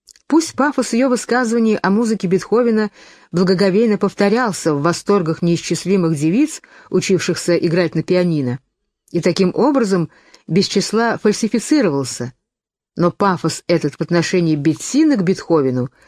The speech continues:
был неподдельным. А его письма,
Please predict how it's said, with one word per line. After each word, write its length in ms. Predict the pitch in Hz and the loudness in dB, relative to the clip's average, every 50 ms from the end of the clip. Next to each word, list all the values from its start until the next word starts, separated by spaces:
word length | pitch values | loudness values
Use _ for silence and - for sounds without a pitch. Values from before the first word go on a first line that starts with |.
| _ _ - | _ _ -4
был 180 | 147 156 185 208 | 0 2 2 2
неподдельным. 880 | 208 202 - 208 196 165 135 127 139 127 123 123 120 120 123 143 - _ _ _ _ _ _ _ _ _ _ _ _ - - | 2 2 2 0 0 0 0 0 0 0 0 0 -2 -4 -4 -6 -8 _ _ _ _ _ _ _ _ _ _ _ _ -8 -2
А 100 | 160 175 | 0 2
его 240 | 185 190 170 185 180 | 2 2 2 0 -2
письма, 560 | - - 262 285 - - - 147 123 120 123 | 0 0 0 0 0 -2 -6 -4 -4 -6 -8